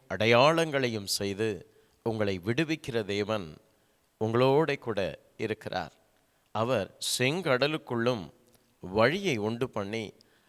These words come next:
அந்த செங்கடலுக்குள்ளே வெட்டாந்தரையிலே நடக்க பண்ணுகிற தேவன், மீனின் வயிற்றிலே கூட வாழ்வளிக்கிற தேவன்,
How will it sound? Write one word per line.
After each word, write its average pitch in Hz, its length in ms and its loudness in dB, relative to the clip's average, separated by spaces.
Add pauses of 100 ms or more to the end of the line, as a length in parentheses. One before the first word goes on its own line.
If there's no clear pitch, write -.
(220)
அந்த 165 600 -2 (200)
செங்கடலுக்குள்ளே 139 960 0 (380)
வெட்டாந்தரையிலே 120 1080 0 (480)
நடக்க 117 480 2
பண்ணுகிற 107 520 -2
தேவன், 92 440 -4 (880)
மீனின் 165 440 0
வயிற்றிலே 117 540 0
கூட 117 460 -4 (440)
வாழ்வளிக்கிற 117 800 4
தேவன், 98 440 0